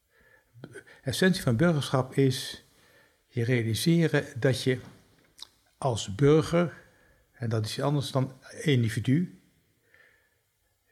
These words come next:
Ik heb verschillende malen gezegd, burger, burgerschap is een publiek ambt. Het is een functie die je uitoefent.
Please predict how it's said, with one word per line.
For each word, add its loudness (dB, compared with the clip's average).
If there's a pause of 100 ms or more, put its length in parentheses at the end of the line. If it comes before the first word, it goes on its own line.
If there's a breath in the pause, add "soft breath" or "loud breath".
(180)
Ik -16
heb -6
verschillende 0
malen 0
gezegd, -6
burger, 2 (240)
burgerschap -2
is 2
een 2
publiek 0
ambt. 0 (840)
Het -20
is -20
een -2
functie 0
die -4
je -4
uitoefent. -8